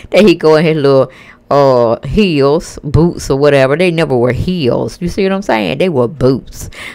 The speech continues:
But, you know, he always had that side to him where he loved the lace. He loved looking feminine, giving you that distinguished type look where you couldn't tell whether he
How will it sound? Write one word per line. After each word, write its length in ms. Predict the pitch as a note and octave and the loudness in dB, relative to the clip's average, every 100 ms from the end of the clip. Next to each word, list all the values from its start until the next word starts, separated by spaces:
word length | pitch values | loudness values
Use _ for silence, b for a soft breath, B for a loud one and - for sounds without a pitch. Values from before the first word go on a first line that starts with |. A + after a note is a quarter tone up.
| B | B
But, 420 | C3+ C3+ A#2 - - | -2 0 0 -4 -4
you 100 | F3+ | -2
know, 140 | B2+ | 0
he 160 | F#3 - | -2 2
always 400 | D3+ D3 C#3+ - | 2 2 0 0
had 320 | B2+ A#2+ - | 0 0 0
that 220 | A#2+ - | -2 -2
side 480 | - A2 A2 D#2 - | 0 2 2 0 -2
to 80 | C3+ | -6
him 260 | C3+ A#2+ | -4 -2
where 220 | A#2+ A#2 B B - | 0 -2 B B -6
he 240 | C#3+ B2+ | -2 0
loved 340 | B2 B2+ B2+ A#2 | 2 4 2 2
the 80 | |
lace. 680 | A#2+ A2+ A#2+ A#2+ A#2 - - | 2 2 2 2 0 -6 -8
He 180 | - B2 | -4 -2
loved 720 | A#2+ B2 B2 B2 A#2+ A#2 A#2+ | 0 2 2 2 0 -2 -2
looking 340 | C#3 C3+ A#2+ | -2 -2 -10
feminine, 580 | A#2 - C#3 C3 A#2+ A#2+ - B B - | -6 -4 -2 -2 -4 -6 -8 B B 0
giving 260 | D3 C3 | 0 2
you 80 | C3 | 0
that 260 | B2 A#2 - | 2 0 -2
distinguished 960 | A#2+ - - D#3 C3+ B2+ C3 - - | -10 -10 -4 -4 -2 -4 -4 -4 -6
type 460 | - A#2+ A#2+ - - B B B _ | -2 0 0 -2 -8 B B B _
look 580 | C3+ C#3 C#3 C#3+ A#2+ - | 0 2 6 6 4 0
where 120 | C3 | 0
you 140 | C3+ D#3 | 0 -2
couldn't 320 | - A#2+ A#2+ | -2 -2 -2
tell 380 | - B2+ A#2+ A2+ | 0 2 0 0
whether 240 | B2 A#2 | 0 0
he 180 | C3+ | -4